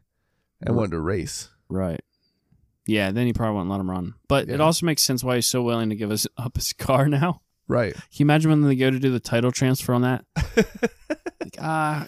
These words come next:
Speaker 2: yeah, we're gonna need the F B I here for this."
Speaker 1: <laughs> Yeah, that would be strange. But he had the pink slip, so. So, yeah, the,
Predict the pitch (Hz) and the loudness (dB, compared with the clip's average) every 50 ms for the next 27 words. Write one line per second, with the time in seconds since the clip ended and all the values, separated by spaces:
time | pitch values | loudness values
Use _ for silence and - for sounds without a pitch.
0 | - - - 156 160 170 170 190 190 175 165 147 131 131 123 120 - - 113 113 | -8 -6 -4 -2 0 0 0 0 2 2 2 2 2 2 0 0 -2 -2 -2 0
1 | 113 113 110 117 117 113 110 107 - 104 107 107 104 - - - - 208 - _ | 0 2 2 2 0 0 0 0 0 2 2 0 0 0 -4 -4 -4 -4 -6 _
2 | - _ _ _ _ _ _ - - - - _ _ - 139 139 127 131 127 147 | -20 _ _ _ _ _ _ -20 -20 -20 -20 _ _ -2 0 2 2 2 2 0
3 | 147 131 117 127 147 165 - - - - - - 117 113 110 117 139 143 - - | 0 -2 -4 -6 -6 -10 -12 -16 -14 -12 -8 -4 -4 -4 -4 -4 -8 -10 -8 -6
4 | 147 139 143 135 - - - 190 202 202 - - 196 220 - - - - - - | -2 -2 -2 -2 -2 -2 -2 -2 -2 -4 -6 -6 -6 -6 -6 -6 -6 -6 -6 -6
5 | _ _ _ _ _ - - - - - - - _ _ _ _ _ _ _ _ | _ _ _ _ _ -16 -10 -6 -4 -4 -4 -6 _ _ _ _ _ _ _ _
6 | _ _ _ _ _ _ _ _ _ _ - - _ - - - - - _ _ | _ _ _ _ _ _ _ _ _ _ -20 -20 _ -20 -20 -20 -20 -20 _ _
7 | _ _ _ _ _ _ _ _ _ - - - - - - - 160 147 139 143 | _ _ _ _ _ _ _ _ _ -20 -20 -20 -20 -12 -4 0 2 4 4 4
8 | - 113 131 123 - - - 135 135 123 - | 2 0 0 2 0 0 0 2 2 2 0